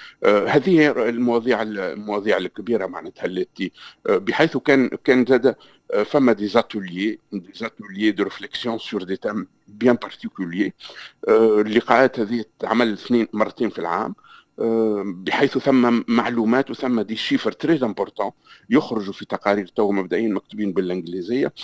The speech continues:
اما، آه، يعني نستدعي ال-، الاخوه الاقتصاديين ورجال الاعمال التونسيين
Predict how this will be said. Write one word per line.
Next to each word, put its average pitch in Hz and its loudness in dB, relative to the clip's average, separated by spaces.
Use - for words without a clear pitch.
اما، 123 6
آه، 104 0
يعني 104 -2
نستدعي 104 0
ال-، 90 -6
الاخوه 98 -2
الاقتصاديين 113 0
ورجال 98 0
الاعمال 101 2
التونسيين 95 -4